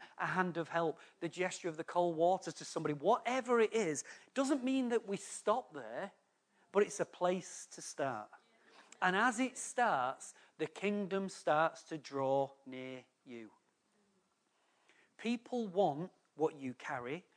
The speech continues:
They want the God that you know. It's just we don't know how to express him very well. 'Cause when I come to express him,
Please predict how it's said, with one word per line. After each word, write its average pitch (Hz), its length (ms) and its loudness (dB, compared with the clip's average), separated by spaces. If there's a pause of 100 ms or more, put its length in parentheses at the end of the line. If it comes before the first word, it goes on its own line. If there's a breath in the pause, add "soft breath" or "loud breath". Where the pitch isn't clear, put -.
(240)
They 156 80 -4
want 160 400 2
the 147 60 -8
God 151 460 0
that 156 100 -8 (100)
you 147 140 -4
know. 139 480 -6 (400 soft breath)
It's 147 200 -2
just - 380 0
we 180 180 0
don't 165 360 2
know 160 160 -2
how 147 340 -6
to 147 80 -8
express - 480 -8
him 135 140 -6
very 117 220 -8
well. 107 200 -10 (1040 soft breath)
'Cause 151 160 -4
when 185 140 6
I 233 100 2
come 214 200 0
to 208 100 -2
express 196 460 0
him, 135 240 -6